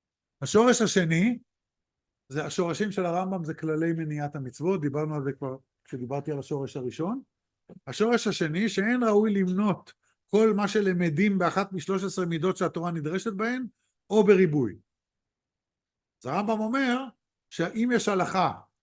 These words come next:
שיוצאת מאחת ממידות הדרש, אז היא לא נכללת במניין המצוות. אוקיי? עכשיו, מה זה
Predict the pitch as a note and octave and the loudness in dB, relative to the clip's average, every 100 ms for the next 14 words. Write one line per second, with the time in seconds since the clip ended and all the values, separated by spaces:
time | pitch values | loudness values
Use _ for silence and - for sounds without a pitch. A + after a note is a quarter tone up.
0 | _ - F3+ D3+ G#3+ G#3 F#3 F3+ - G3+ | _ -4 -4 0 2 0 0 -4 0 0
1 | G#3 G3 E3 D#3+ E3+ D#3+ B2 A#2 C#3+ A#3 | 0 0 2 2 0 -2 -4 0 2 2
2 | - - _ _ _ _ _ _ _ _ | -2 -16 _ _ _ _ _ _ _ _
3 | D3+ D#3 F#3 A#3 C#4+ A3 - A3+ C#4 C4 | -2 4 8 8 8 4 4 2 4 4
4 | F#3 G3+ G3 F#3+ F#3+ F#3 E3 D3+ C3 G2 | 4 2 4 4 4 2 -2 -2 -4 -6
5 | _ _ _ _ _ _ _ _ _ _ | _ _ _ _ _ _ _ _ _ _
6 | _ _ _ _ _ _ _ C3+ F#3+ C#4+ | _ _ _ _ _ _ _ 0 4 4
7 | C#4+ - _ _ _ _ _ _ _ _ | 2 -6 _ _ _ _ _ _ _ _
8 | - _ _ _ E3+ D#3+ F#3+ F3 G3 F3+ | -20 _ _ _ -4 2 2 4 4 4
9 | E3 | 2